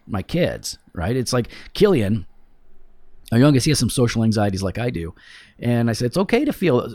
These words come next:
anxious and, and to, to have some fears. Like, you can feel that, but now what are you gonna do with it? How do you manage it? Are, are you gonna be brave?" 'Cause bravery isn't not having fear, but it's standing up and doing the right thing,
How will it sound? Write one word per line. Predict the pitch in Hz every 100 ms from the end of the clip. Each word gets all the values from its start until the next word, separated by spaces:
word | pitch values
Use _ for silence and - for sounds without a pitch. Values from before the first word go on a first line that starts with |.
| -
anxious | 117 107 131 147
and, | 113 107 104
and | 107 101 98
to, | 107 98
to | 87 110
have | 113 110
some | 110
fears. | 95 104 113 127
Like, | 110
you | -
can | 104
feel | 95 202 214
that, | 110
but | - 120
now | 180
what | 101 117 117 127
are |
you | 113
gonna | 101
do | 190
with | 131
it? | 85
How | - 101
do |
you | 90
manage | 98 135 101 82
it? | 73 - - _
Are, | 98 101
are | 107
you | 107
gonna | 107
be | 98 92
brave?" | 113 151 104 78
'Cause | 82
bravery | 87 120 185 233 101 85 120 - -
isn't | - 107 107
not | 131 180
having | 123 90 92
fear, | - 214
but | 208
it's | 156
standing | - 120 127 120
up | 104 147
and | 120 98
doing | 120 120
the | 104
right | 110 165
thing, | - 82 98 165